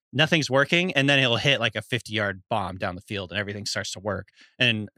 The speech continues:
during his elite years, he was running a lot, and that also helps things a lot. But I feel like Russell Wilson's really not that different. Everyone's saying he sucks now. It's not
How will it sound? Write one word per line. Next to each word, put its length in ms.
during 280
his 160
elite 240
years, 220
he 80
was 140
running 300
a 40
lot, 220
and 60
that 120
also 320
helps 200
things 180
a 40
lot. 200
But 160
I 80
feel 140
like 240
Russell 320
Wilson's 340
really 320
not 380
that 280
different. 300
Everyone's 300
saying 160
he 80
sucks 320
now. 180
It's 160
not 200